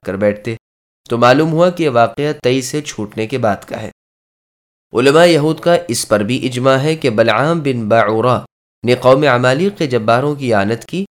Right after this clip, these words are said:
اور اس نے موسیٰ علیہ السلام پر بد دعا کی کہ یہ واقعہ بھی اس میدان کی قید سے چھوٹنے کے بعد کا ہے، اس لیے کہ اس سے پہلے تو جباروں کو موسیٰ علیہ السلام اور ان کی قوم سے کوئی ڈر نہ تھا۔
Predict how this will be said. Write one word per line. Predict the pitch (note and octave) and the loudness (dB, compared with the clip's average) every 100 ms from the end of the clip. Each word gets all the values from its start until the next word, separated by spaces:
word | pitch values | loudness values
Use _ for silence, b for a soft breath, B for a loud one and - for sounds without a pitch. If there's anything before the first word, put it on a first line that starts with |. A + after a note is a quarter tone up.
| _ _ _ - | _ _ _ 0
اور | C3 | 2
اس | D3 - | 2 0
نے | G3+ | -2
موسیٰ | F#3+ C#3 C#3 | 0 0 -2
علیہ | D#3 C#3+ | -2 -4
السلام | B2+ G2 A2+ | -4 -4 -2
پر | B2+ A#2+ | -4 -4
بد | G#2+ G2+ | -2 -2
دعا | F#2 G2+ | -2 -4
کی | G2+ D#3 E3 | -4 -8 -6
کہ | D#3+ | -4
یہ | B2 | 0
واقعہ | G#2+ G#2 - G2+ G2+ | 0 0 -2 -4 -2
بھی | C#3 D3+ - _ _ _ | -4 -6 -8 _ _ _
اس | A#3+ - | -8 -2
میدان | C#3+ A#2+ A#2 C3 B2+ | 0 2 0 -2 -4
کی | A2+ | -8
قید | - G#2+ | -4 -4
سے | G#2 G2+ | -4 -8
چھوٹنے | - G2 - | -8 -10 -10
کے | F2 - | -12 -2
بعد | G#2+ | -2
کا | A2 - A2+ | 0 -2 -2
ہے، | A2+ - _ _ _ _ _ - | -4 -10 _ _ _ _ _ -6
اس | C#3 D#3 | -4 -4
لیے | E3 F#3+ | 0 0
کہ | G#3 F#3 | 0 -4
اس | C#3 | -4
سے | - | -4
پہلے | C#3+ C3 A#2+ C#3+ | -4 -2 -2 -2
تو | C#3+ | -2
جباروں | A#2 G#2 G#2+ A#2 C#3 | -2 0 0 0 -2
کو | C#3 | -4
موسیٰ | A2 A2 - | -4 -4 -2
علیہ | G#2 | -2
السلام | G2+ - G2 A#2 C3 | -4 -4 -4 -2 -2
اور | A#2+ | -4
ان | G#2 | -4
کی | G#2 | -10
قوم | - G2+ | -4 -4
سے | F2+ E2 | -4 -10
کوئی | - G2+ | -4 -2
ڈر | G#2+ A2+ | 2 2
نہ | A#2 A#2+ | 2 -2
تھا۔ | B2+ | -4